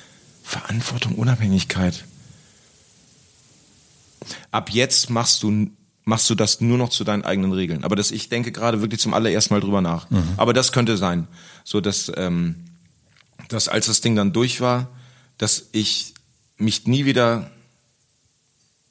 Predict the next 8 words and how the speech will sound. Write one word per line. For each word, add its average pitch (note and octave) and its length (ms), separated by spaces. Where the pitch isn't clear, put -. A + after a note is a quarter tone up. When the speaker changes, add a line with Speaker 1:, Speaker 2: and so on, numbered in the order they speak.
Speaker 1:
begrenzen A#2 500
lassen E2 280
wollte E2 280
und D#2 160
sowas. D#2+ 300
Und F2+ 100
natürlich, G2+ 460
wenn, F#2 160